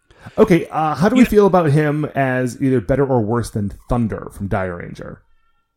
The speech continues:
Speaker 2: You know, I, I might say that I, I like him better than Thunder. I'll say that.
Speaker 1: Okay, yeah, he definitely has
Speaker 2: Um,
Speaker 1: more personality than Thunder.
Speaker 2: Yeah, I might even go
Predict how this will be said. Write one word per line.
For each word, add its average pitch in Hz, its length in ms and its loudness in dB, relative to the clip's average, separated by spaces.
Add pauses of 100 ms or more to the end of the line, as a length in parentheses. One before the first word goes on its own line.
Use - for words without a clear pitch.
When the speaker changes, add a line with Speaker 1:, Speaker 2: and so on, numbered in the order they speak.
(220)
Speaker 2:
You 160 220 -2
know, 233 340 -4
I, 147 220 -12
I 175 180 -6
might 262 300 -6
say 190 380 -2
that 165 240 -4
I, 139 680 -6 (440)
I 151 60 0
like 208 260 4
him 220 140 2
better 156 220 0
than 131 180 -6
Thunder. 95 420 -16 (380)
I'll 143 100 -4
say 139 280 -4
that. 101 180 -10
Speaker 1:
Okay, 214 320 -6
yeah, 220 100 2
he 220 160 2
definitely 254 420 0
has 214 140 2
Speaker 2:
Um, 190 40 -4
Speaker 1:
more 175 100 0
personality 110 560 -2
than 95 160 -12
Thunder. - 420 -12 (640)
Speaker 2:
Yeah, 180 440 -4 (340)
I 302 160 -2
might 370 160 -4
even 247 260 -6
go 208 1080 -2